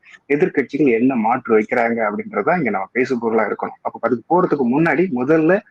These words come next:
இதனால என்னென்ன மாதிரியான விளைவுகளை நம்ம சந்திக்க போறோம்? இப்படி முதல்ல வரி விதிப்பு, ஐம்பது விழுக்காடு வரி விதிப்பு, அடுத்தது வந்து இப்ப வந்து எச் ஒன் பி விசா வந்து,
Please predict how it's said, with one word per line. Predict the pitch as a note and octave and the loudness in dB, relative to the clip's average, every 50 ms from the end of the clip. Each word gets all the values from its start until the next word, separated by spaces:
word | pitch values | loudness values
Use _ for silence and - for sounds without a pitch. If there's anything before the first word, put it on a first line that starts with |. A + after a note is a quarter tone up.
| _ _ _ _ | _ _ _ _
இதனால | - C3+ D3 F3 F3 E3 E3 F3 F#3 F3 | -2 0 2 2 2 4 4 4 4 4
என்னென்ன | C3+ B2+ C#3+ E3 F#3+ F#3+ F#3 F3 E3 | 4 4 6 6 6 4 4 4 4
மாதிரியான | D3+ C#3 C3+ C3 B2 B2 A#2+ A#2 A#2 B2+ A#2+ | 4 4 4 4 4 2 2 2 2 0 0
விளைவுகளை | G#2+ A2 A#2+ C#3 D#3 D#3 C#3+ B2 - A2+ A2 A2 | 2 2 2 4 4 4 4 2 2 2 0 0
நம்ம | A2 G#2 G#2 G#2 | 0 -4 -6 -6
சந்திக்க | G2 - F#2+ A2 A2+ A2+ - G#2+ | -8 -8 -4 -4 -4 -4 -4 -6
போறோம்? | - _ - - - - _ _ _ | -10 _ -14 -16 -16 -16 _ _ _
இப்படி | - A2+ G#2 - A#2 A2 G#2+ G#2+ - - _ _ _ _ - | -16 -14 -6 -2 -2 -2 -2 -2 -6 -8 _ _ _ _ -4
முதல்ல | A#2+ A2+ A#2+ B2+ B2+ | -2 0 2 2 2
வரி | A2+ A2+ A2 B2 | 2 2 4 4
விதிப்பு, | A#2+ A#2 A2+ A2 _ _ - A2 G#2 G#2+ G#2 - - - _ | 2 2 0 -2 _ _ -6 -4 -2 -2 -2 -4 -6 -10 _
ஐம்பது | - A2 G#2+ G#2 A#2 B2+ B2+ B2+ A#2+ A2+ | -2 0 0 2 2 2 0 0 0 0
விழுக்காடு | A2+ A2+ A#2 - B2 A#2 G#2+ G#2 | 0 0 0 0 -2 -2 0 0
வரி | G#2 A2 A#2 A#2+ | 0 0 0 0
விதிப்பு, | A2 A2+ A#2+ A2+ - - E3+ F3+ - _ | 0 0 0 -2 0 0 0 0 0 _
அடுத்தது | - A#2+ A#2+ A#2+ - - C#3 B2+ | -2 -2 -2 -2 0 2 2 4
வந்து | A#2 A#2 C#3 E3 | 4 2 2 2
இப்ப | E3 - C3 A#2+ | 0 0 0 2
வந்து | A#2 A#2+ A#2+ C3+ B2 A#2 A2 - _ _ _ _ | 2 4 4 4 4 4 2 0 _ _ _ _
எச் | - B2+ - E3 | -8 -4 -2 -2
ஒன் | D3+ | 0
பி | C3+ B2 | 2 2
விசா | A2 A2+ B2+ B2 A#2+ A#2 A2 | 2 4 4 4 2 2 0
வந்து, | G2+ G2 G2+ G#2+ A#2 D#3+ G#3 | 0 -2 -2 -2 -2 -2 -2